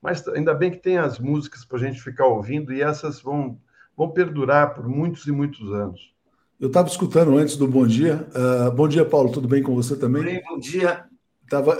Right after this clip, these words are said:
Speaker 2: tava relembrando muita coisa importantíssima, né? O Hussein tá dizendo, "Quem não namorou ou dançou ao som de Rita Lee?" Eu botei na tela o artigo da Tereza, ela falou assim: ó, "Já na maturidade entendemos que ela foi, pra nós mulheres, não um ícone do feminismo, mas um farol."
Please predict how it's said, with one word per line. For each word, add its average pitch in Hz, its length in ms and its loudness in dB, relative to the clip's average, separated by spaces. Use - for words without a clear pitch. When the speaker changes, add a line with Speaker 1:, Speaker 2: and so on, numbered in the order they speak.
Speaker 2:
tava 160 240 4
relembrando 180 480 2
muita 220 280 4
coisa 180 300 2
importantíssima, 180 800 -2
né? 160 80 -6
O 147 100 -4
Hussein 165 240 -6
tá 170 100 -6
dizendo, 131 220 -2
"Quem 170 140 -4
não 180 140 -2
namorou 156 360 0
ou 151 60 -4
dançou 143 380 -2
ao 135 60 0
som 147 200 -8
de 127 80 -6
Rita 143 220 -4
Lee?" 110 200 -2
Eu 190 80 2
botei 226 260 6
na 220 140 2
tela 170 220 4
o 151 40 6
artigo 139 300 0
da 139 120 2
Tereza, 135 460 0
ela 135 100 0
falou 147 200 -2
assim: 123 180 -6
ó, 113 80 -2
"Já 147 140 -4
na 185 100 -2
maturidade 160 540 -2
entendemos 147 440 -6
que - 80 -12
ela 156 120 -2
foi, 131 180 -2
pra 131 140 -4
nós 131 260 -2
mulheres, 131 420 -4
não 170 240 -4
um 156 60 -8
ícone 147 260 -8
do 127 100 -8
feminismo, 135 520 -4
mas 143 480 -6
um 170 160 -2
farol." 123 580 2